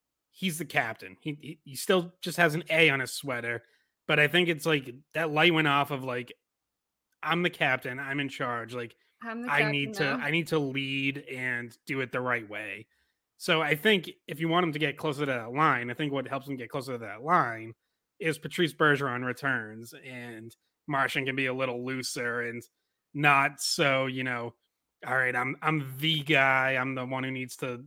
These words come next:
Speaker 1: lead by example here." Like, I think Bergeron's presence allows him to kinda move back down to second in command and, and maybe toe that, that line a little bit more because, like, we, we've seen that in the past where, you know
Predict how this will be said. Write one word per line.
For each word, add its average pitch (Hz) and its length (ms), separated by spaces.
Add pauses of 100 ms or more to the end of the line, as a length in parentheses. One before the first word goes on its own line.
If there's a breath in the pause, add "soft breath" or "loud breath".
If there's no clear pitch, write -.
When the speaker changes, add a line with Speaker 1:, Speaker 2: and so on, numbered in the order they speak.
Speaker 1:
lead 135 240
by 120 140
example 120 580
here." 113 280
Like, 117 220 (920)
I 160 60
think 151 240
Bergeron's 147 480
presence 123 680 (120)
allows 135 460
him 131 180
to 127 80
kinda 123 420 (640)
move 143 200
back 143 220
down 139 220
to 135 80
second 143 380
in 139 100
command 139 640
and, 131 260
and 123 400 (720)
maybe 131 340
toe 127 220
that, 123 220 (420)
that 143 160
line 147 180
a 143 60
little 143 160
bit 143 120
more 139 320
because, 135 280
like, 135 160 (460)
we, 165 100
we've 170 220
seen 185 240
that 165 160
in 143 60
the 131 80
past 120 320
where, 127 300
you 123 140
know 117 260